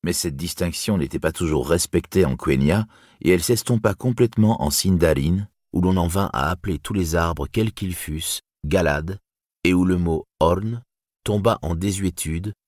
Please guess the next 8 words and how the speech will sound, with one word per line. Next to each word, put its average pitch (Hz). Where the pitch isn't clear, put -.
survivant 107
seulement 92
dans 82
la 76
poésie 85
ou 73
les 73
chants, 87